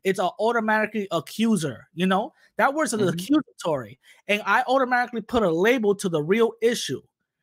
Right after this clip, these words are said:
Speaker 1: You know what I'm saying? So
Speaker 2: Yeah.
Speaker 1: you can't really wiggle your way around that. "Oh, well,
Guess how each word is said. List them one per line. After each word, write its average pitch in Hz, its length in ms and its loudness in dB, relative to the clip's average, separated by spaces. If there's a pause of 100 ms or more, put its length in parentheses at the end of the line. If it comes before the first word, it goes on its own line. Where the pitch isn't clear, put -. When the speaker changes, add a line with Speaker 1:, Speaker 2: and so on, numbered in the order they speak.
(160)
Speaker 1:
You 196 120 4
know 202 100 4
what 196 80 4
I'm 190 120 0
saying? 214 380 -2 (200)
So 185 180 2
Speaker 2:
Yeah. 180 80 2
Speaker 1:
you 302 160 4 (180)
can't 330 220 2
really 254 480 -2
wiggle 277 640 0
your 220 140 2
way 254 260 2
around 269 480 0
that. 127 240 -4 (460)
"Oh, 330 220 6
well, 311 340 -2